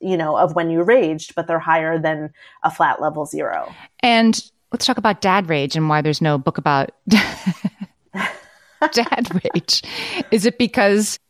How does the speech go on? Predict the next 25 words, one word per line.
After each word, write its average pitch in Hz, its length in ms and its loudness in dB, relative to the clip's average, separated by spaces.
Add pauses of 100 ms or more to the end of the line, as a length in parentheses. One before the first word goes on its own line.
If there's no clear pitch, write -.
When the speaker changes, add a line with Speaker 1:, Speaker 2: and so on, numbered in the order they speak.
Speaker 2:
men 185 640 4
traditionally 185 720 2
are 165 200 2
allowed 165 340 4
to 170 100 0
express 170 720 -2
anger 160 720 4
m-, 165 300 -6
more 160 400 2
consistently 175 760 0
along 160 260 4
the 156 80 4
way 160 200 4
and 175 100 4
they 156 60 6
don't 160 220 2
swallow 151 360 2
as 160 120 0
much 160 140 -2
of 156 60 -6
their 160 120 0
emotions? 190 640 -2
Is 175 80 -6
that 156 200 -4
why? 359 220 -2